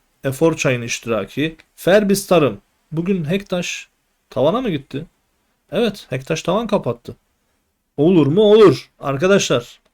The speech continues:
acaba mı ya? Ferbis Tarım mı gelecek halka arza? Alın size beklenti.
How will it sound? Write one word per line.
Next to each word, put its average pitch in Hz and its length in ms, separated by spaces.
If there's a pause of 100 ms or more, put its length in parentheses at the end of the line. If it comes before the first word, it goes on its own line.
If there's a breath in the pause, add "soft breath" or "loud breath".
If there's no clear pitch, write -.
acaba 175 440
mı 160 100
ya? 131 300 (480)
Ferbis 139 380
Tarım 190 240
mı 226 80
gelecek 139 380
halka 120 260
arza? 107 320 (760)
Alın 143 220
size 135 320
beklenti. 180 560